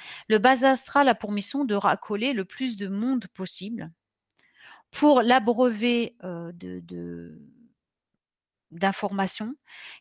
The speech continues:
qui vont, euh, attaquer l'âme de manière à ce que la personne soit de plus en plus dans le doute, dans la peur, dans le manque, dans la souffrance. C'est comme ça que fonctionne le mal. Maintenant,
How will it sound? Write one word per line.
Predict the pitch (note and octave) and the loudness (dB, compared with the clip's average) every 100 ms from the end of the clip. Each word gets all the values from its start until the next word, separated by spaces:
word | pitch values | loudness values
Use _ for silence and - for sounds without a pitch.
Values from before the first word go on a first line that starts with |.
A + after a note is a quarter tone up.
| - | -8
qui | - A#3+ | -2 -2
vont, | A3 C4 C4 B3+ _ _ | 0 0 0 -4 _ _
euh, | E3+ F#3 F3+ F3 E3+ - C3+ - - _ _ _ _ _ | -4 -2 0 -2 -4 -8 -12 -14 -18 _ _ _ _ _
attaquer | A#3+ B3+ C4+ B3+ - A3+ - | -4 2 2 2 2 0 0
l'âme | A3 G#3 A3+ B3 G3 - | -2 2 2 2 -2 -4
de | G3 | -4
manière | G#3+ G#3 A3+ B3+ | -2 -2 0 0
à | G#3+ | 2
ce | G#3 | -2
que | - | -4
la | B3+ G#3 | -2 -2
personne | - G3+ - G#3 A#3 C4 F3 _ - - _ | -2 -4 -4 -6 -6 -6 -8 _ -20 -20 _
soit | - - B3 B3+ C4 - | -16 -2 4 6 4 2
de | G#3 | -6
plus | - B3 | -6 -6
en | B3 A#3 | -4 -6
plus | - C4 A#3 - | -6 -6 -4 -6
dans | F#3 G#3+ | -6 -6
le | G#3+ G#3 | -4 -6
doute, | F#3 A#3+ C#4 - - | -6 -8 -8 -10 -12
dans | - G#3 | -6 -2
la | G3+ F#3 | 0 0
peur, | A#3 A#3+ A3+ | 0 0 0
dans | G3+ | -4
le | G3 | -4
manque, | G3 A#3+ A#3+ | -2 -2 -2
dans | G3+ | -2
la | G3+ G#3 | -2 -2
souffrance. | - F#3+ - - - - - _ _ _ _ _ - | -6 -14 -16 -14 -10 -10 -12 _ _ _ _ _ -12
C'est | |
comme | G3 F#3+ | -8 0
ça | B3+ | 0
que | B3 | 0
fonctionne | A3 G#3 A3 G#3+ | -6 -8 -8 -6
le | G3 | -8
mal. | F3+ F3 F3 _ - - - - - _ - | -8 -10 -14 _ -20 -20 -20 -20 -20 _ 0
Maintenant, | B3+ C4 D4 D4+ D4 | 0 0 4 6 6